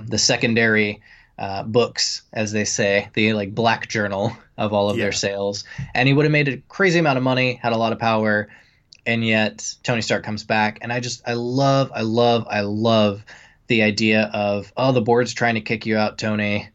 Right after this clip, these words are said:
Speaker 1: and I'm your only ally." Such a great, you know, kind of Shakespearean villain move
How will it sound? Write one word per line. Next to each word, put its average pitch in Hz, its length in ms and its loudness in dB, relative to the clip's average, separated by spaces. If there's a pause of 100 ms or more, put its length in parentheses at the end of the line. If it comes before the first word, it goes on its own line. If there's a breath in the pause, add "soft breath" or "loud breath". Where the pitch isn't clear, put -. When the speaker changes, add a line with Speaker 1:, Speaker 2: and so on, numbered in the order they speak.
Speaker 1:
and 101 300 -2
I'm 107 220 0
your 101 120 -2
only 101 220 -4
ally." 98 600 -2
Such 165 380 2
a 127 40 0
great, 107 580 0
you 110 100 -8
know, 101 220 -4
kind 113 180 0
of 107 60 -2
Shakespearean 107 760 0
villain 101 400 -4
move 98 480 -6